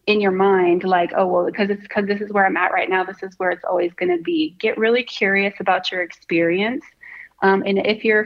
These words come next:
feeling like you're not filled with self-love, let that be okay. You know, whatever is coming up for you, it's okay. But also, you know, just try to look at,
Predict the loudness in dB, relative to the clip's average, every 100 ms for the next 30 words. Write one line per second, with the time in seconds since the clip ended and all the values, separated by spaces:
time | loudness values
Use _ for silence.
0 | 0 -2 0 0 2 0 0 0 2 2
1 | 2 0 0 0 -2 -6 -2 0 0 0
2 | 0 2 2 0 -6 _ _ _ 0 0
3 | 2 2 2 0 0 -2 0 0 0 -4
4 | -4 0 2 2 0 0 2 2 0 0
5 | -2 -2 -2 0 0 -2 -2 -2 0 2
6 | 2 0 -2 -2 -2 -2 -4 -6 -2 -2
7 | 0 -2 -4 _ -20 _ 0 2 0 0
8 | 0 2 0 0 -2 -2 -6 -12 -4 -2
9 | -2 -4 -6 0 0 0 -2 -6 -6 -2
10 | -2 -2 -2 0 2 0 -4